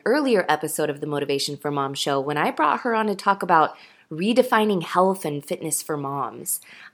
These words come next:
I just love this woman and her approach to health and fitness, and she asked me to go live with her on Instagram to talk about life balance as a mom and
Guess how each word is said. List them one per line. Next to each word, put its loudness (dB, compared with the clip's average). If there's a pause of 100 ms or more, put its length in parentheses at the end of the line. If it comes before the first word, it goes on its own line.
I 0
just 0
love 0
this 0
woman -2
and -6
her -2
approach -2
to -6
health -6
and -8
fitness, -8
and -6 (360)
she 2
asked 6
me 0
to 4
go 6
live 12
with 0
her 4
on 4
Instagram 0
to 2
talk -2
about -2
life 8
balance 4
as -4
a -2
mom 6
and -4